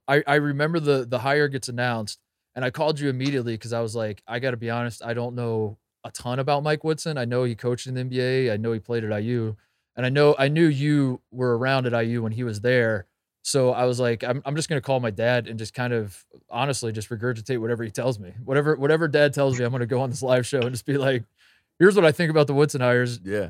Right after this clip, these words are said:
Speaker 1: Just whatever my dad tells me. And to your credit, Dad, the, the moment I called you, I'll never forget it. I was like, I was like, "What do you think?" And you go, "Mark, I swear to God, this is, this is better than Brad." And I was like, "Are you out of your mind?"
Speaker 2: <laughs>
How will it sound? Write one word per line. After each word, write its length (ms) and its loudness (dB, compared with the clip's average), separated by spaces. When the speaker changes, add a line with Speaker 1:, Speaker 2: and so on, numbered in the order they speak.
Speaker 1:
Just 200 -10
whatever 220 2
my 100 0
dad 220 2
tells 200 -2
me. 160 -4
And 100 -2
to 120 -2
your 140 6
credit, 380 6
Dad, 340 0
the, 200 -2
the 200 0
moment 380 4
I 80 6
called 360 2
you, 380 -4
I'll 80 0
never 240 2
forget 340 0
it. 280 -2
I 80 0
was 160 0
like, 180 0
I 60 -4
was 80 0
like, 100 -2
"What 100 0
do 60 0
you 60 -2
think?" 280 -4
And 80 -6
you 60 -6
go, 100 0
"Mark, 380 0
I 80 -2
swear 280 -2
to 80 0
God, 380 2
this 200 -6
is, 400 -6
this 160 -6
is 80 -6
better 280 -2
than 100 -6
Brad." 340 -8
And 80 -12
I 20 -8
was 120 -10
like, 100 -8
"Are 140 0
you 160 4
out 160 6
of 180 2
your 100 4
mind?" 720 -2
Speaker 2:
<laughs> 120 -8